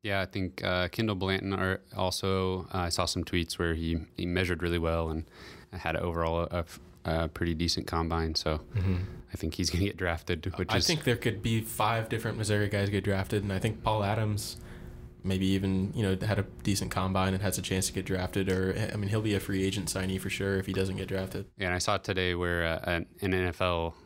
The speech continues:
Speaker 1: executive, an, an anonymous N F L person said that Mizzou is, uh, underrated as far as the, their a-, ability to produce N F L players.
Speaker 2: Sure.
Speaker 1: And, yeah, I mean, they produce draft picks.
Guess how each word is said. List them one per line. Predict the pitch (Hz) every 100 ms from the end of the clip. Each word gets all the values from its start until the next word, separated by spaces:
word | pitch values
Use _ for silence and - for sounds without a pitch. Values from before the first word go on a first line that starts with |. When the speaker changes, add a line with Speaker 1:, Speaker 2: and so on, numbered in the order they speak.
| - 90
Speaker 1:
executive, | 80 85 80 82 80 76 -
an, | 85 82
an | 87 82
anonymous | 85 78 80 78 - - -
N |
F | 80 80
L | 78 76 - - -
person | 82 - 80
said | 78 82 78 76 - - - -
that | 85 82 - _
Mizzou | 98 85 82 82 80
is, | 82 80
uh, | 87 - 85 - - - -
underrated | 113 107 98 90 87 80
as | 82
far | - 85 82
as | 80 -
the, | 82 80 80 - - - -
their | 80 82 82
a-, | 98 98
ability | 98 101 98 87
to | 85
produce | 85 85 85
N | 90
F | 87 80
L | 85
players. | - 82 80 80
Speaker 2:
Sure. | - 104 107 - - - - -
Speaker 1:
And, | 87 85 -
yeah, | 98 85 -
I |
mean, | 85 80 80 - - - - - - - - -
they | 87 85 85 82 - - -
produce | 90 80 85
draft | - 92 92 -
picks. | 82 - -